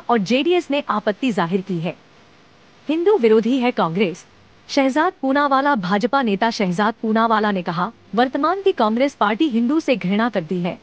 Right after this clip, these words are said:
और पार्टी की राम विरोधी मानसिकता चरम पर पहुंच गई है। राहुल गांधी ने हाल ही में कहा था कि उन्होंने राम जन्मभूमि आंदोलन को हराया। अब डीके शिवकुमार को रामनगर का नाम भी पसंद नहीं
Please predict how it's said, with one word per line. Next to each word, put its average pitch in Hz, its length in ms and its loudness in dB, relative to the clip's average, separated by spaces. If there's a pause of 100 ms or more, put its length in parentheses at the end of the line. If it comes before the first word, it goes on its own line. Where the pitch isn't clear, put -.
(120)
और 262 100 2
पार्टी 277 400 0
की 330 160 0
राम 233 280 0
विरोधी 202 380 2
मानसिकता 214 520 -2
चरम 190 300 -2
पर 277 120 0
पहुंच 170 300 -4
गई 165 220 -4
है। 165 200 -8 (880)
राहुल 277 400 2
गांधी 226 360 2
ने 285 140 0
हाल 214 220 0
ही 330 120 -2
में 302 140 0
कहा 202 280 -2
था 202 180 -2
कि 294 160 -2
उन्होंने 277 380 0
राम 208 280 0
जन्मभूमि 262 560 0
आंदोलन 208 500 0
को 302 100 -2
हराया। 165 440 -2 (880)
अब 240 160 2
डीके 285 280 2
शिवकुमार 262 520 2
को 285 160 2
रामनगर 262 480 0
का 269 160 0
नाम 190 260 0
भी 262 140 2
पसंद 214 360 0
नहीं 175 260 0